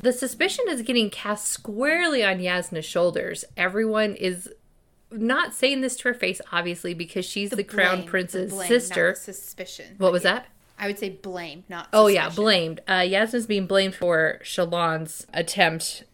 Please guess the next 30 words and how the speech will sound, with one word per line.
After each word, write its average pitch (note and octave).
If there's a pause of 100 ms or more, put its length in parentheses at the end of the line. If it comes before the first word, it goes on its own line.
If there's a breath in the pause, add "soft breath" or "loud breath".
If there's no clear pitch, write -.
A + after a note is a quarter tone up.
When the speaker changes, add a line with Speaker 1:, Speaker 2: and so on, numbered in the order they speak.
Speaker 1:
to D#3+
harm D#4
herself F3+
because F3
everyone's F3
like, D#3
"You F3
push B3
her A#3+
too A#3+
hard," G3+ (380 loud breath)
and, E3 (360 soft breath)
you F3+
know, D#3 (440)
Yasna G#3+ (340)
is G#3
feeling G#3
very F#3+
bad A#3+
about E3
this. -
We G#3
get D4+
to G#4
see C4
her B3
kind G3+
of G#3
be F#3
human E3+